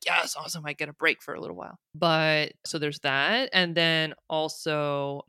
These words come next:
as a Muslim, not only do I not consume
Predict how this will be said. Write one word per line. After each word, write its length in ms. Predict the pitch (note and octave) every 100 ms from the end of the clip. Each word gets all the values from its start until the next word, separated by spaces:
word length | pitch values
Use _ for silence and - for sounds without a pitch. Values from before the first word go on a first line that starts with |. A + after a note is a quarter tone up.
| -
as 400 | D3 D3+ D3+ D3
a 60 | D3+
Muslim, 680 | D3 C#3+ D3 C#3+ C3+ C3+ D3 -
not 200 | D#3 E3+
only 260 | E3 E3 D#3
do 120 | C#3
I 80 | C#3
not 360 | C#3 C3+ C3 - -
consume 720 | - D3 - D3 C#3+ C#3 C3+